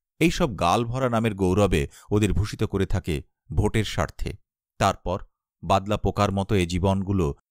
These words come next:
কবে কাবার হয়ে যায়। খোঁজ রাখবারও প্রয়োজন কেউ মনে করে না।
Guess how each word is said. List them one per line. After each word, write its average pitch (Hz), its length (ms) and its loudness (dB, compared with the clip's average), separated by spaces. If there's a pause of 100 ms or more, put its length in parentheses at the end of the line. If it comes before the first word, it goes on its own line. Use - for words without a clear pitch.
(140)
কবে 104 380 2
কাবার 87 380 0
হয়ে 71 180 -2
যায়। 69 260 -6 (840)
খোঁজ 101 240 0
রাখবারও 139 400 0
প্রয়োজন 110 440 2
কেউ 135 180 -4
মনে 76 240 -2
করে 69 240 -6
না। 58 180 -12